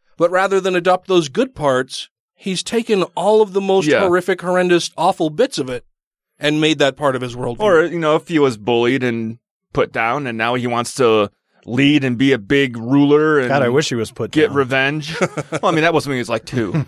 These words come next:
Speaker 3: <laughs>
Speaker 2: But now that he's older, he's, like, having the opportunity to control things and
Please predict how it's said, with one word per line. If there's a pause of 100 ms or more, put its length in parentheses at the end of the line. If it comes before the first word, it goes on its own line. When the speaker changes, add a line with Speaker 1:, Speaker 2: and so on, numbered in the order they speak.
(140)
Speaker 3:
<laughs>
Speaker 2:
But
now
that
he's
older,
he's,
like,
having
the
opportunity
to (960)
control
things
and